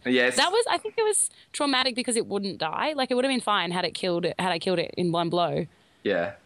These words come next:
Speaker 1: It's, it's
Speaker 2: But I had to, like,
Speaker 1: always
Speaker 2: saw its head off with a blunt knife. It was really traumatic.
Speaker 1: I don't know, sometimes with that kind of stuff, it seems like they're still alive, but they probably aren't. Like, maybe it's a reflex thing.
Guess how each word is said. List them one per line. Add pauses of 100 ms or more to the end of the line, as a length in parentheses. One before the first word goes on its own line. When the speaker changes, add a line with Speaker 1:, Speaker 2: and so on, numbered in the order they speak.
(280)
Speaker 1:
It's,
it's
Speaker 2:
But
I
had
to,
like,
Speaker 1:
always
Speaker 2:
saw
its
head
off
with
a
blunt
knife.
It
was
really
traumatic. (240)
Speaker 1:
I
don't
know,
sometimes
with
that (460)
kind
of
stuff,
it
seems
like
they're
still
alive,
but
they
probably (160)
aren't.
Like,
maybe
it's
a
reflex
thing.